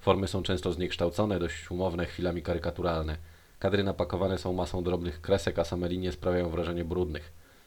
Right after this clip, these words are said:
Potęguje to uczucie duszności i przytłoczenia. Wrażenie pewnej ulotności, nierzeczywistości potęgują dodatkowo kolory, a przynajmniej mam wrażenie, że robiły to w oryginale, bo druk wydania polskiego nie wyrasta ponad przeciętny standard T M Semika.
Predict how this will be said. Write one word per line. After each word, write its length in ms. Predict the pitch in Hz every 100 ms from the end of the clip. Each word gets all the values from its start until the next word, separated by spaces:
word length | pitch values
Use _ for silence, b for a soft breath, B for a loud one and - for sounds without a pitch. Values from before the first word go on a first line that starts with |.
| b
Potęguje 500 | - 107 98 113 98
to 120 | 82 87
uczucie 380 | 82 - -
duszności 500 | 87 85 101 95 -
i 40 | 87
przytłoczenia. 640 | 90 - 87 82 73 64 B B B B B -
Wrażenie 320 | 104 110 113
pewnej 420 | 107 104 101 98
ulotności, 680 | 92 107 98 90 110 - 110
nierzeczywistości 840 | 101 95 90 95 90 104 - 104
potęgują 720 | 92 95 101 98 101 98 98 95
dodatkowo 400 | 95 - 92 92
kolory, 600 | - 104 90 78 73 - - -
a 80 | -
przynajmniej 360 | - 95 92
mam 180 | 107 98
wrażenie, 400 | 98 87 95 95
że 100 | 90
robiły 320 | 92 90 95
to 120 | 92
w 60 | 87
oryginale, 540 | 92 95 107 92 80 78 B B B B
bo 100 | 92
druk 200 | 90 101
wydania 320 | 98 98 92
polskiego 520 | 90 95 - 90 90 87 -
nie 220 | 92 92
wyrasta 400 | 98 98 82 82
ponad 240 | 85 80
przeciętny 460 | 80 87 90 78 85
standard 420 | - 85 82 80
T 120 | 87
M 100 | 85
Semika. 400 | 80 85 82 -